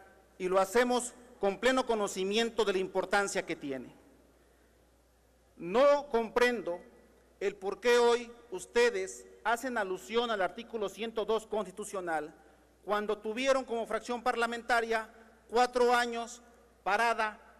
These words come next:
esta ley reglamentaria que hoy estamos dándole rumbo y que requiere el país. Por tanto, en verdad es una incongruencia el que hoy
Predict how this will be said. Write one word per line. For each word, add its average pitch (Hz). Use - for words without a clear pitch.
esta 214
ley 220
reglamentaria 220
que 220
hoy 220
estamos 208
dándole 196
rumbo 175
y 190
que 202
requiere 196
el 175
país. 127
Por 202
tanto, 254
en 202
verdad 214
es 226
una 240
incongruencia 220
el 180
que 202
hoy 233